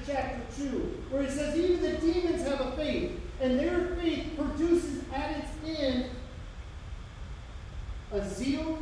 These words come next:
that is harsh, that is rough, and proclaims to know all of the truth, and selfish ambition." That is the final product.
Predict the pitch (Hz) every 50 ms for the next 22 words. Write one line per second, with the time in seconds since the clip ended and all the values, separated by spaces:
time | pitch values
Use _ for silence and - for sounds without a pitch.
0 | - - - - 208 208 202 190 - 190 - - 254 262 254 254 247 247 - -
1 | - - - - - 339 - - - - - - - - - - - - - -
2 | 208 190 190 - - - - 247 240 240 240 240 240 240 - - - - - -
3 | - - - - - - - - - - - - - - - - - 202 - -
4 | 214 214 208 214 247 269 277 269 262 254 254 - - 240 233 233 233 233 233 233
5 | 226 226 233 233 233 233 233 226 226 226 226 226 226 233 233 226 226 226 226 -
6 | - 104 98 202 - - 233 226 - - - - - - - - - 196 185 -
7 | - 196 196 190 - - - - - - 220 214 226 226 - - - 214 196 196
8 | - - 180 170 - - - - - - 180 175 175 - 165 170 - - 165 165
9 | 156 147 - - -